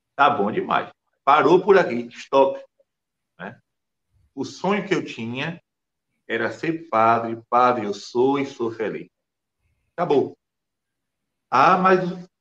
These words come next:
o senhor tem, né? Tem que buscar algo, algo mais." Deus me livre. Quanto maior a responsabilidade, né, mais Deus vai me cobrar.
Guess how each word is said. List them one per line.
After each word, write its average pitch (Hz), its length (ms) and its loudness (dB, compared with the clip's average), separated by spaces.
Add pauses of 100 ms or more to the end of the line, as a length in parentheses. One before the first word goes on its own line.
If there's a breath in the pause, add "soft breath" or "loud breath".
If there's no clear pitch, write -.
(260)
o - 20 -20
senhor 170 400 0
tem, 175 200 -2
né? 143 440 0 (480)
Tem 151 180 0
que 160 80 -10
buscar 147 440 0
algo, 143 440 4
algo 143 480 2
mais." 90 360 -2 (100)
Deus 147 260 -4
me 139 120 -10
livre. 117 420 -10 (300)
Quanto 131 320 0
maior 127 520 4
a 110 120 2
responsabilidade, 120 1300 0 (420)
né, 110 420 0 (220)
mais 120 400 0
Deus 120 160 -2
vai 123 80 0
me 117 140 -10
cobrar. 87 440 -8